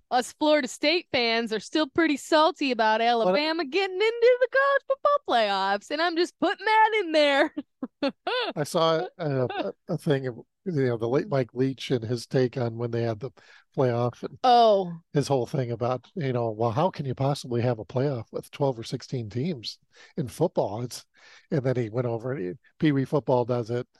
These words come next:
Speaker 2: middle school football does it, high school football does it, uh, N A I A does it, Division three, Division two, Division one,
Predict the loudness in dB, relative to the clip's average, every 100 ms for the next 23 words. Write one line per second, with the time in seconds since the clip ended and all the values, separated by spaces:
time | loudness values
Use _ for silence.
0 | _ _ _ 2 2 2 0 2 2 4
1 | 2 2 -2 0 0 2 -2 0 -2 0
2 | 0 0 -2 -2 -6 -6 _ -20 _ _
3 | 0 2 2 2 2 2 2 2 0 -2
4 | -4 -2 -2 -4 -2 0 0 0 -2 -2
5 | -2 0 -2 -2 -4 0 0 -2